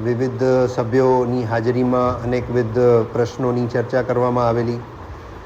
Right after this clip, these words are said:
ખાસ કરીને સી સી ટી વીનું નેટવર્ક કડોદરા નગરપાલિકા અને ગુજરાત સરકારના વિશ્વાસ પ્રોજેક્ટ અંતર્ગત જે ચાલી રહ્યું છે, એમાં એક હજારથી વધારે સી સી ટી વી કેમેરા કાર્યરત કરવામાં આવેલા છે, અ, જે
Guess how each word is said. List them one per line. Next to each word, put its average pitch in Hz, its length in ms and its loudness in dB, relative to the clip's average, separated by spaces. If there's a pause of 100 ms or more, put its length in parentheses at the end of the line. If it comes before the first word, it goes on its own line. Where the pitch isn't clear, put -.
(260)
ખાસ 139 240 2
કરીને 139 500 2
સી 123 200 -4
સી - 160 -4
ટી 302 140 4
વીનું 147 300 4
નેટવર્ક 131 420 4 (200)
કડોદરા 131 340 4
નગરપાલિકા 135 920 2
અને 123 180 -2
ગુજરાત 123 420 0
સરકારના 127 840 0 (600)
વિશ્વાસ 127 500 0
પ્રોજેક્ટ 127 420 2
અંતર્ગત 123 640 0
જે 123 80 0
ચાલી 123 300 2
રહ્યું 127 240 2
છે, 127 100 -4
એમાં 117 180 -4
એક 131 240 -2
હજારથી 135 360 2
વધારે 123 360 2
સી 120 160 -6
સી 131 120 -6
ટી 131 140 -4
વી 127 140 -2
કેમેરા 123 480 0 (680)
કાર્યરત 123 480 0
કરવામાં 120 460 2
આવેલા 120 300 2
છે, - 220 -4
અ, - 760 -6
જે 120 540 2